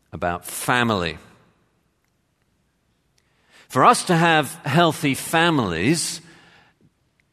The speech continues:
our family life, whether we are married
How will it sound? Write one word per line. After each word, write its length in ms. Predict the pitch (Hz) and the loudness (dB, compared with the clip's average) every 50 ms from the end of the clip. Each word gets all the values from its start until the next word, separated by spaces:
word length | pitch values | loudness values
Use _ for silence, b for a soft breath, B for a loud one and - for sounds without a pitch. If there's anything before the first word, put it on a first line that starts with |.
| _ _ - | _ _ 2
our 160 | 131 123 120 | 2 2 2
family 680 | - - - - 202 208 226 226 220 196 175 156 131 | 0 -4 -4 0 2 2 4 4 2 2 4 4 2
life, 720 | 117 107 98 95 95 104 156 226 - - - - - - | 2 2 0 0 2 2 0 0 -2 -4 -8 -12 -14 -14
whether 380 | - 135 117 123 120 117 107 113 | -10 -4 0 2 2 2 2 0
we 240 | 101 101 104 104 101 | -2 -2 0 0 2
are 100 | 92 90 | 0 0
married 800 | 92 95 98 107 107 113 117 123 131 139 160 170 180 196 - | 0 -2 0 0 2 2 2 4 4 4 6 6 6 4 4